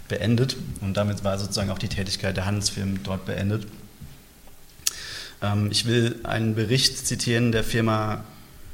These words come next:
Corsen und Co. aus Bremen, die, äh, ein nach-, also die im Jahr fünfundvierzig sozusagen eine Zusammenfassung ihrer Tätigkeit dort, ähm, geschrieben hat. Das ist ein unveröffentlichtes Manuskript, das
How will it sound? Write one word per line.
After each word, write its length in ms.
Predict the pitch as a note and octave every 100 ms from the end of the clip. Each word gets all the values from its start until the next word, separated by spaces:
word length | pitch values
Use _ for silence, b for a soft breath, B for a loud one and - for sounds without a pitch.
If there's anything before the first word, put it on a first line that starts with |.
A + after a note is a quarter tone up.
| B - -
Corsen 440 | - G#2+ A#2+ A#2+
und 240 | G#2+ G#2 G#2
Co. 320 | - G#2+ B2
aus 340 | - G2+ -
Bremen, 680 | - A#2 A#2 C3+ C#3+ C#3+ C#3+ -
die, 320 | G2+ G2+ G2
äh, 120 | G2+
ein 640 | G2+ G2+ G2+ G2+ G2+ G2+ G2
nach-, 260 | G2+ G2+
also 160 | G2 F#2
die 220 | G2 G2
im 80 | F#2+
Jahr 240 | G#2 G2+
fünfundvierzig 560 | G#2 G#2+ G#2 A2 G#2 G#2
sozusagen 240 | G2+ G2
eine 160 | F#2+ G2+
Zusammenfassung 760 | G2+ F#2+ A2 A2+ A#2 - G#2
ihrer 220 | G#2 G2
Tätigkeit 540 | - G2+ G2+ - G2+ G#2
dort, 340 | G2 G2 -
ähm, 260 | G2+ F#2+ G2
geschrieben 360 | F#2+ G#2+ G2+
hat. 140 | G#2+ A2 B B
Das 100 | -
ist 100 | -
ein 60 | A#2
unveröffentlichtes 600 | - - - G2 - G#2+
Manuskript, 480 | G#2 G2 - A2
das 140 | G2+